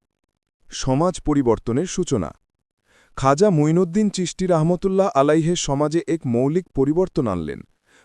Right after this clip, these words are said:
মানুষ বুঝল, সত্যিকার শক্তি অস্ত্রে নয়, দয়ায়। শাসকরা উপলব্ধি করল, জনগণের ভালোবাসা অর্জনই শাসনের সর্বোচ্চ প্রাপ্তি। দরিদ্ররা জীবনের অর্থ খুঁজে পেল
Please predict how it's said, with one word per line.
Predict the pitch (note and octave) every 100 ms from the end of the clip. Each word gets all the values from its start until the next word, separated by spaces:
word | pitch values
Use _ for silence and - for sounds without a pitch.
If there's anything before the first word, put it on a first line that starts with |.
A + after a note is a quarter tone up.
| -
মানুষ | G2 B2 E3+ -
বুঝল, | A2 C3+ G#2+ G2 G#3 - _
সত্যিকার | - - D#3+ - G#3 G#3+
শক্তি | F#3 F#3+ E3 G#3 -
অস্ত্রে | C3+ D3+ - C#3+ G2+
নয়, | D2+ G1+ _ _ F#2
দয়ায়। | F2+ D#3 F3 D#2 G1+ _ _ _ _ -
শাসকরা | - C#3+ - G#3 A3
উপলব্ধি | F#3 F3+ F#3+ F3 G3+
করল, | G3+ F#3+ F#3+
জনগণের | A#2 A#2+ C3+ D#3 E3
ভালোবাসা | F#2+ A2 C3+ D3+ F3 -
অর্জনই | A2 A2+ C3 D#3+
শাসনের | D#3+ G#2+ G2 C3+ D3+
সর্বোচ্চ | - C3 C#3 F3+ - F#3
প্রাপ্তি। | A#2+ F#2 - D#2+ - _ _ _ _ -
দরিদ্ররা | F#2 A#2 C#3 D#3+ E3 F3+
জীবনের | C#3+ A#2 C3 D3+ C#3+
অর্থ | A2+ A#2 -
খুঁজে | D#3+ - C3+
পেল | D3+ F#3 B2